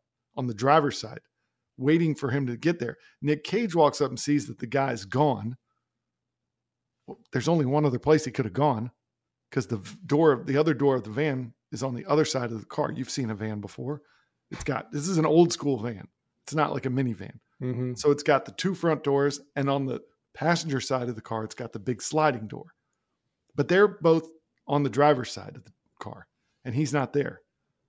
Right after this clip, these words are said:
Speaker 1: So he comes out of the other car. You don't see it. He just shoots Cage's partner.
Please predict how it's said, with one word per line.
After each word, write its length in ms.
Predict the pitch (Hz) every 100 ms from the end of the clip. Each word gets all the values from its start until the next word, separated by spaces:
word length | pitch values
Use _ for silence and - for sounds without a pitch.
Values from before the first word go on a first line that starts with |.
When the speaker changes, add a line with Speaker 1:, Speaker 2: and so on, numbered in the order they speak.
| _ _
Speaker 1:
So 180 | - 135
he 160 | 175
comes 360 | 175 175 175 131 -
out 420 | 147 180 135 - - -
of 120 | 120
the 100 | 143
other 140 | 175
car. 220 | 170 120
You 120 | 131 147
don't 160 | 131
see 200 | - 156
it. 120 | 135
He 120 | - 151
just 380 | 160 - - _ _
shoots 720 | - - - 185 175 - - _ _ _ _ _
Cage's 420 | - 151 143 120 -
partner. 520 | - 143 - 170